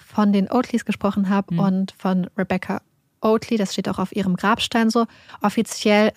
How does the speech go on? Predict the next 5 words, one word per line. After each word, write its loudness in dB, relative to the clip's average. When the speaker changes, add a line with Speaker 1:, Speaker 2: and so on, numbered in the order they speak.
Speaker 1:
heißt 2
sie -2
aber 0
Aylward 2
noch. 4